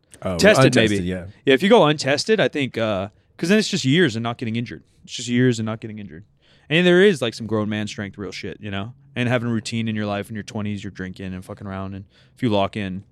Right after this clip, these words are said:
Speaker 2: um, like, I bet Ed Cohn's best stuff's probably in his mid to late thirties. He's obviously just one. Dan Bell's a little bit older than me, maybe around my age.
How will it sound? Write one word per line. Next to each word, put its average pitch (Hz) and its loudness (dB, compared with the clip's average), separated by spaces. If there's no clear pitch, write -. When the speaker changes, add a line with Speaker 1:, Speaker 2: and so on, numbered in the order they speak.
Speaker 2:
um, 80 -10
like, 123 -2
I 123 6
bet 143 2
Ed 120 0
Cohn's 120 -4
best 98 -8
stuff's 95 -10
probably 98 -8
in 95 -8
his 90 -10
mid 101 -8
to 92 -10
late 98 -6
thirties. 101 -8
He's 107 -6
obviously 98 -4
just 98 -10
one. 104 -6
Dan 113 -2
Bell's 104 -4
a 104 -8
little 104 -6
bit - -6
older 101 -4
than 95 -6
me, 104 -4
maybe 101 -6
around 98 -6
my 98 -8
age. 98 -8